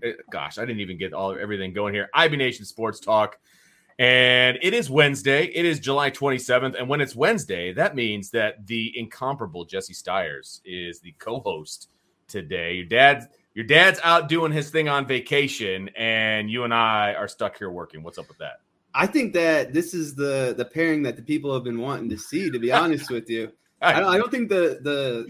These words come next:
Speaker 2: the listeners know that our re-, relationship goes back pretty deep. I've known Vince for a long time, okay, guys?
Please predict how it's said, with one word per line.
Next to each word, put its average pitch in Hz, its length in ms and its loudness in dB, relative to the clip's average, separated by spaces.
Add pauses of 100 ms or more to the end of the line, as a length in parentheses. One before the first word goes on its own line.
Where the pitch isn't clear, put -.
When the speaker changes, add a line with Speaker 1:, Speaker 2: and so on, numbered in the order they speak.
(120)
Speaker 2:
the 123 100 -6
listeners 156 640 0
know 165 300 0
that 180 120 0
our 175 160 2
re-, 170 160 -2
relationship 143 720 -4
goes 135 200 -4
back 131 260 -6
pretty 175 180 -6
deep. 208 380 -6
I've 151 160 -2
known 226 240 -2
Vince 220 240 -2
for 156 160 -4
a 131 80 0
long 220 640 -4
time, 185 400 -4
okay, 139 280 -4
guys? 156 520 -4